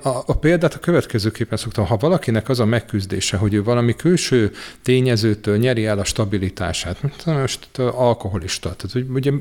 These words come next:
szoktuk mondani, persze, szenvedélybetegek, meg függők, meg mindegyünknek van függősége, van akinek az alkoholizmus, van akinek a tanulás, tök mindegy, az egyiket jobban tolerálja a társadalom, a másikat kevésbé.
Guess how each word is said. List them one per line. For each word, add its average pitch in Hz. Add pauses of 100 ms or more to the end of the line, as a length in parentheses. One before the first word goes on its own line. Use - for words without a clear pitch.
szoktuk -
mondani, 113
persze, 110
szenvedélybetegek, 98
meg 98
függők, 107
meg 113
mindegyünknek 104
van 92
függősége, 120
van 110
akinek 90
az 92
alkoholizmus, 120
van 113
akinek 95
a 95
tanulás, 131 (380)
tök -
mindegy, 107
az 120
egyiket 110
jobban 117
tolerálja 104
a 98
társadalom, 101
a -
másikat 98
kevésbé. 85